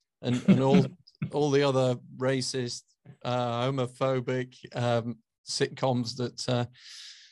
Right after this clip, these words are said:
Speaker 1: y-, you know, yeah, we used to have. I
Speaker 2: All
Speaker 1: don't
Speaker 2: right.
Speaker 1: know.
Speaker 2: On that
Speaker 1: Ray
Speaker 2: bombshell, we're gonna have to go.
Speaker 1: Yeah, I was gonna
Speaker 2: Right
Speaker 1: say,
Speaker 2: then.
Speaker 1: Ray, I apologize to you there, fella, 'cause I'm, I think I'm,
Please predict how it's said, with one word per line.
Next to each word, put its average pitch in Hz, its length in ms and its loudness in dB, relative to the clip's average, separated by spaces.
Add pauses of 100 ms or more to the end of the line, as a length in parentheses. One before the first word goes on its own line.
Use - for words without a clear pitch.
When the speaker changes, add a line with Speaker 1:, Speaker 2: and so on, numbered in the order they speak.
(120)
Speaker 1:
y-, 175 240 -14
you 127 140 -2
know, 123 340 0
yeah, 117 260 -2 (280)
we 123 120 -6
used 117 220 -4
to 127 80 -4
have. 113 300 -2 (1500)
I 156 60 4
Speaker 2:
All 156 60 6
Speaker 1:
don't 139 120 6
Speaker 2:
right. 123 160 4
Speaker 1:
know. 107 40 -4 (180)
Speaker 2:
On 196 100 10
that 202 120 10
Speaker 1:
Ray 208 80 8
Speaker 2:
bombshell, 180 560 2
we're 175 100 -2
gonna 165 140 0
have 139 180 0
to - 60 -8
go. 151 200 -8 (320)
Speaker 1:
Yeah, 131 480 6
I 139 40 4
was 143 140 0
gonna 165 160 4
Speaker 2:
Right 151 60 4
Speaker 1:
say, 143 140 2
Speaker 2:
then. 123 80 0
Speaker 1:
Ray, 123 300 0 (880)
I 143 140 -2
apologize 120 680 -4
to 127 100 -4
you 117 100 -2
there, 117 180 0
fella, 117 380 -2 (140)
'cause 123 180 -2
I'm, 131 180 -2 (120)
I 117 100 -2
think 135 200 -2
I'm, 120 240 -2